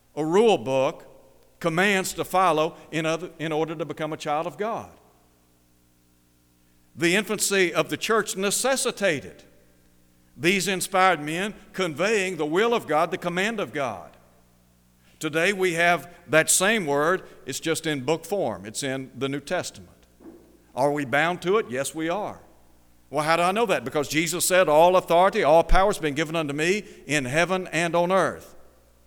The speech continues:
The Apostle Paul, when he wrote to the church at Corinth in First Corinthians chapter four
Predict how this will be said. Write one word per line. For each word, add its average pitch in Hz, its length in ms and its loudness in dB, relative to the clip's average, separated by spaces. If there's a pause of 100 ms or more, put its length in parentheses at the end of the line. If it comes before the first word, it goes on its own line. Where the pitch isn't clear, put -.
(1080)
The 156 140 4
Apostle 196 400 4
Paul, 185 320 2
when 175 100 0
he 165 60 -2
wrote 202 200 0
to 190 80 -6
the 160 80 -8
church 175 260 -6
at 160 100 -14
Corinth 151 420 -2
in 143 80 -8
First 175 200 -4
Corinthians 151 280 -6
chapter 143 240 -6
four 170 400 -4